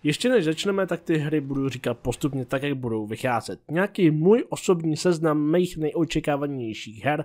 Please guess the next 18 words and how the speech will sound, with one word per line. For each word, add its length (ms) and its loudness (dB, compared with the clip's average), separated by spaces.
řeknu 320 0
na 140 -2
konci, 400 2
kde 200 -2
z 60 -10
těch 400 -2
následujících 560 -4
deseti 480 0
her 360 2
vyberu 420 2
tři, 300 4
na 120 2
který 260 -4
já 160 2
osobně 360 -2
se 160 -2
nejvíc 400 -8
těším. 440 2